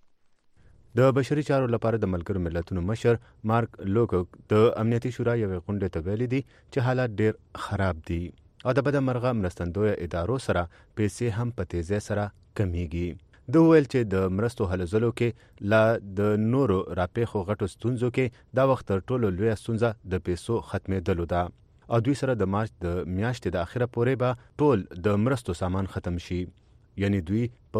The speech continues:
اوسني وسایلو کې د شپږو هفتو پورې کار کولی شي. دا وخت په یمن کې د ملګرو ملتونو په همکارۍ د نړۍ د ټولو نه غټ د ژغورنې کار روان دی.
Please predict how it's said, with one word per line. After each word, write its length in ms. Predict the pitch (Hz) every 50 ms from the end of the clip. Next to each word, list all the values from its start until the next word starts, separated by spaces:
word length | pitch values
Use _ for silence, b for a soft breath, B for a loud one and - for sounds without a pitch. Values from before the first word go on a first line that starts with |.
| 113 110
اوسني 320 | 113 - - 131 131 135 123 107
وسایلو 400 | 95 - - 101 107 113 113 -
کې 60 | - 110
د 160 | 92 90 - -
شپږو 340 | - 117 110 104 90 87
هفتو 260 | 85 - - - 143 113
پورې 280 | 110 92 90 87 - -
کار 180 | 98 92 87 - - -
کولی 340 | 85 80 90 87 85 85 - -
شي. 160 | - 90 87 - - _ - - b b b b -
دا 140 | 147 156 151
وخت 180 | 143 - - 120
په 100 | 120 127
یمن 160 | 127 127 123
کې 120 | 117 - 113
د 60 | 107 92
ملګرو 300 | 87 85 - 104 104 98 87
ملتونو 400 | 80 82 85 - - 110 110 -
په 160 | 104 90 92
همکارۍ 360 | 98 95 - 98 95 90 117 117 b b b b b b
د 280 | 101 110 113 117 117 117
نړۍ 200 | 117 120 123 127 117 107 - - - 98 95
د 160 | 95 92 - - 139
ټولو 260 | 156 147 127 101 95
نه 140 | 92 87 104
غټ 340 | 113 113 - - - - 98 107
د 20 | 110 110 98
ژغورنې 380 | 101 - 127 123 127 120 107 - - 104
کار 220 | 98 87 90 85
روان 320 | 80 87 87 87 82 80 90
دی. 100 | 87